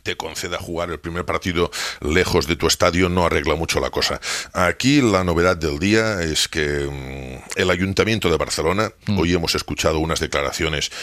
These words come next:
Speaker 1: de un concejal muy importante, de la máxima confianza del alcalde,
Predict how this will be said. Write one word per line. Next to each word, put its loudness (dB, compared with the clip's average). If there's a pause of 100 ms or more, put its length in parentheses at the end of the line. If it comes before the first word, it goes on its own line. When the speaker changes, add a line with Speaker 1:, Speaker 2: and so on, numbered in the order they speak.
(120)
Speaker 1:
de 0
un 2
concejal 2
muy 2
importante, -2
de 4
la 0
máxima 0
confianza -4
del -2
alcalde, 0